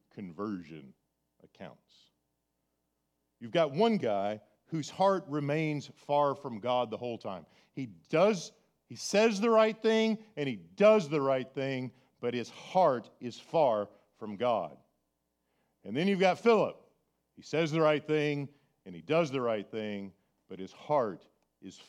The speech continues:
filled with rejoicing. The posture of his heart is transformed. His orientation changes. No longer is he consumed with himself.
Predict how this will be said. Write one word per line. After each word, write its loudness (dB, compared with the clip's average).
filled -6
with -16
rejoicing. -16
The -20
posture -4
of -8
his -10
heart -8
is -16
transformed. -14
His -10
orientation -4
changes. -14
No 0
longer 2
is -6
he -4
consumed -4
with -4
himself. -4